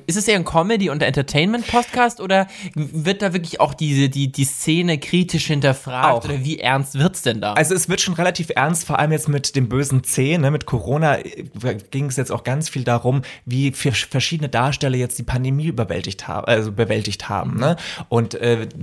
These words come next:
Speaker 2: viel, äh, machen, viele machen ja ihren eigenen Content, also mit OnlyFans oder Just for Fans und so. Das ist super interessant, weil du kriegst, sonst hast, siehst du immer nur das fertige Resultat. Und so kriegst du wirklich einen Einblick und auch irgendwie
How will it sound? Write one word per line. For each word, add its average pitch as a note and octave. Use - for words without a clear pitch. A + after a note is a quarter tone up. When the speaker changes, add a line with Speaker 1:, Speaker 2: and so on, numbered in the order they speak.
Speaker 2:
viel, C#3
äh, E2+
machen, A#2
viele C3+
machen A#2+
ja A#2
ihren A2
eigenen G#2+
Content, D#3+
also G#2+
mit G#2+
OnlyFans C#3
oder G2+
Just C3
for C3
Fans A#2+
und B2
so. A#2
Das B2+
ist B2+
super G3
interessant, D#3+
weil C3+
du D3
kriegst, F3+
sonst D#3
hast, C#3
siehst D3+
du D3
immer C#3+
nur C3+
das C3
fertige C3+
Resultat. A#2
Und B2+
so C#3
kriegst -
du -
wirklich D#3+
einen D3
Einblick B2
und A#2+
auch B2
irgendwie B2